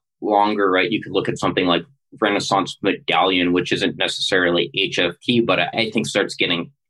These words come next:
somewhere in between, like, what I'll call stat arb, which is longer term and H F T, and maybe a little bit longer horizon, but obviously the returns are very consistent over time, and they might do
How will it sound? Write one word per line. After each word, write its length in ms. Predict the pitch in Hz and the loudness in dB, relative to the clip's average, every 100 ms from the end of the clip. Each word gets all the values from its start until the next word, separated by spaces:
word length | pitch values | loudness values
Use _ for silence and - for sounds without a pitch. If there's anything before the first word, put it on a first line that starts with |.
| _ | _
somewhere 340 | - 143 135 120 | -2 0 2 2
in 60 | |
between, 340 | 110 - 110 98 | 2 0 -2 0
like, 220 | 87 - _ _ - | 0 -4 _ _ -2
what 180 | 107 95 | 2 2
I'll 100 | 87 | 2
call 180 | 104 | 0
stat 340 | 92 - 98 90 | 0 0 0 2
arb, 260 | 87 85 - - | 2 0 -4 -4
which 220 | 92 90 | -4 -2
is 180 | 87 - _ | -4 -6 _
longer 300 | 85 87 85 | -2 0 0
term 240 | 82 92 90 | -2 -2 -2
and 120 | - - - | -4 -8 -2
H 220 | 101 98 | -2 0
F 160 | 90 - | -4 -2
T, 180 | 92 | -2
and 100 | 87 87 _ _ 131 | 0 -4 _ _ 0
maybe 280 | 135 139 | 2 2
a 60 | 131 | 2
little 180 | 120 113 | 2 2
bit 140 | 104 | 0
longer 300 | 101 98 90 | 0 -2 -2
horizon, 420 | 95 90 90 90 87 | -2 0 0 0 -2
but 80 | |
obviously 520 | - 95 87 - 92 87 | 0 0 -2 -2 -2 0
the 100 | 98 | 0
returns 460 | 87 85 101 95 | 0 0 0 0
are 100 | 90 | 0
very 440 | 87 87 87 87 - _ - | 0 2 2 0 -6 _ -10
consistent 760 | - 95 - - - 92 76 - | -4 -4 -2 -6 -4 -4 -4 -2
over 300 | 92 87 82 | 0 0 0
time, 320 | - 90 87 87 | -2 -2 0 -2
and 140 | 85 | -2
they 120 | 87 | -2
might 220 | 85 82 - | 0 -2 0
do 300 | 82 - | 0 0